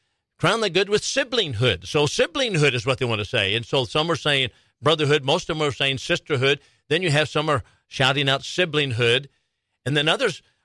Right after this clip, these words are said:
are shouting out brotherhood also because they're transgenders and they want to holler.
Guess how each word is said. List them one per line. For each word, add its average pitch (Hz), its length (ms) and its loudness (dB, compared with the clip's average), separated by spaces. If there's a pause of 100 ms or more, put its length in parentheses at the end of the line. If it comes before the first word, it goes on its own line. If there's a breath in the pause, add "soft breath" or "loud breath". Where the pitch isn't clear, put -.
are 117 80 -2
shouting 147 380 0
out 123 260 0
brotherhood 156 380 2
also 196 280 0
because 175 300 0
they're 254 100 2
transgenders 156 1160 0 (300 soft breath)
and 123 140 0
they 160 80 4
want 208 200 0
to 135 120 -6 (220)
holler. 131 300 2